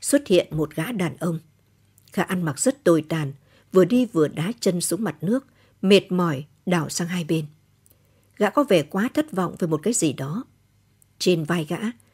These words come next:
chiếc túi vải lép kẹp, cáu bẩn như đè gập lưng gã xuống. Trông lão vừa giống một nhà truyền đạo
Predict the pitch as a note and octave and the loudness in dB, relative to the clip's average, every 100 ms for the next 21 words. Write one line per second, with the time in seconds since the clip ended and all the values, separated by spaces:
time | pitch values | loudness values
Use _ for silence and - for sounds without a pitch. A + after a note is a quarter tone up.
0 | _ _ - C#4+ A#3+ C#4+ G3+ F3 D3 - | _ _ -2 2 2 0 0 -2 -4 -10
1 | - E3+ C4 - F3 D3 - _ _ _ | -6 -2 -2 -2 -2 -2 -8 _ _ _
2 | - G#3+ C#4 F#3 D3 - _ - G3+ F3 | 0 0 2 0 0 -8 _ 0 4 6
3 | E3 D3+ E3 D#3 - F3+ D#3 D#3+ D#3+ - | 4 0 -2 -2 2 2 2 -6 -8 -8
4 | - E3 F3 B3 _ _ _ _ _ _ | -2 -2 -2 -8 _ _ _ _ _ _
5 | C4 B3 C#4+ G#3+ F3+ C#3+ F3+ B3+ G#3+ F3+ | 2 2 2 4 4 4 0 2 0 0
6 | F3+ D3+ - F3+ D3+ D#3+ - | -2 -2 2 2 2 -2 -4